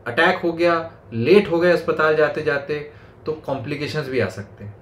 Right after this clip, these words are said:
Obviously heart के हिस्से में damage होगा, वो हिस्सा जो है abnormal behave कर सकता है। वो हिस्सा फड़फड़ा सकता है, उसमें rhythm problem आ सकती है।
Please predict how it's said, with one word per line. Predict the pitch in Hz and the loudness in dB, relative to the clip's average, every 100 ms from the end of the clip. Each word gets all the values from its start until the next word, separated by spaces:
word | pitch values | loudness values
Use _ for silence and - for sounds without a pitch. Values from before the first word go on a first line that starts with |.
| - - - | -20 -10 -6
Obviously | 214 226 220 220 196 | -2 -2 0 0 2
heart | 151 156 - | 4 2 2
के | 180 | 2
हिस्से | 151 - 180 | 2 0 0
में | 180 160 | 2 0
damage | - 170 160 | 0 0 0
होगा, | 160 | 0
वो | 170 165 | 2 2
हिस्सा | - - - 165 | 0 -2 -2 0
जो | 156 | 2
है | 160 170 - - - - | 0 -2 -6 -18 -20 -4
abnormal | 147 147 151 160 185 190 | -2 2 2 4 4 4
behave | 160 143 143 | 2 -2 0
कर | 120 | -2
सकता | 101 101 - 101 | -4 -10 -12 -12
है। | 104 - - - | -14 -16 -20 -8
वो | 147 156 | 0 2
हिस्सा | 151 151 185 180 - | 2 0 -2 -2 2
फड़फड़ा | 175 175 151 180 | 2 4 4 4
सकता | 175 156 165 | 2 -2 0
है, | 160 | 0
उसमें | 156 170 160 | 0 0 0
rhythm | 139 196 190 | 4 4 6
problem | 160 143 139 | 2 0 -4
आ | 107 | -6
सकती | 104 - - 95 | -8 -12 -14 -16
है। | - - | -18 -20